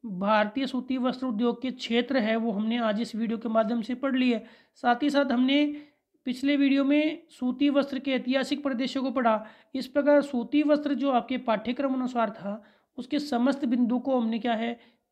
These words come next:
इस वीडियो के माध्यम से और पिछले वीडियो के माध्यम से पढ़ लिया। विद्यार्थियों, अगले वीडियो के माध्यम से हम हमारे पाठ्यक्रम अनुसार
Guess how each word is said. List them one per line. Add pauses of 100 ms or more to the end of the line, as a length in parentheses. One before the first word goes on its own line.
(100)
इस
वीडियो
के
माध्यम
से
और
पिछले
वीडियो
के
माध्यम
से
पढ़
लिया। (880)
विद्यार्थियों,
अगले
वीडियो
के
माध्यम
से
हम (440)
हमारे
पाठ्यक्रम
अनुसार